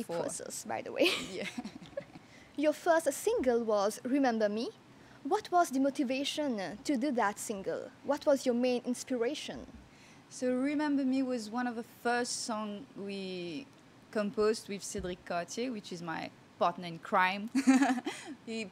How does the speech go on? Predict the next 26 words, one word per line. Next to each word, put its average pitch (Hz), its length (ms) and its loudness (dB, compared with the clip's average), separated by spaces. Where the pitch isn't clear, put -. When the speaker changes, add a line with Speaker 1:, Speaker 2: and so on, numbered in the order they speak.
Speaker 1:
produces 226 800 -2
everything 196 600 4
that 170 140 0
I 160 300 0
made. 156 260 -6
He's 170 160 -10
my 165 200 -2
label. 160 360 -6
And 214 720 2
we 277 500 0
were 233 340 2
sitting - 800 -2
down 202 260 0
at 190 140 -4
the 185 60 -6
studio 202 760 -2
and 185 220 -6
thinking 202 520 -8
about 165 260 -2
how 196 420 6
we 185 120 -4
must 185 420 -6
create 190 460 -4
that 156 140 -2
one 208 380 2
song 190 540 -4